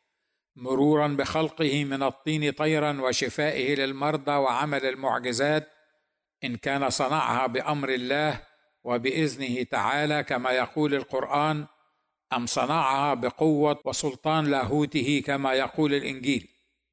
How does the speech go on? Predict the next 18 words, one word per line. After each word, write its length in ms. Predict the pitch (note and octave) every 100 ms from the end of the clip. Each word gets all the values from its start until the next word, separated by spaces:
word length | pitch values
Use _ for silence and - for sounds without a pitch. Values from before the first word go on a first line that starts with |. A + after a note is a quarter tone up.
| -
أما 340 | C3+ C#3+ C3+
أهم 160 | D3+ E3
الخلافات 640 | C#3+ D#3 C#3+ C3+ D#3+ D#3
بين 300 | D3 D3+ D3
مسيح 380 | C#3 - E3 C#3
الإنجيل 580 | C#3+ - C#3 C3+ D3+ D3
ومسيح 540 | C3+ C3+ C3 E3 C#3
القرآن 640 | C#3+ - C#3 - D#3 C3 C3 _ _ _ _ _ _ _ _
هو 240 | A#2+ C#3 C3
ما 240 | C#3 D#3+
يتعلق 720 | D#3 - B2 D3+ E3 C#3+ -
بطبيعة 560 | C#3 C#3 C3+ D3+ C3+ C3+
المولى 540 | C#3 C#3 D3+ D3 C#3 C3
سبحانه 640 | D3+ B2 - D#3 D3 B2
وتنازل 840 | C#3 B2+ C3 C3+ C3 D3+ C3+ C3+
إلينا 520 | C#3+ C3 C#3+ C#3+ C3+ B2+
في 100 | C3
المسيح، 480 | B2+ B2 C#3 A2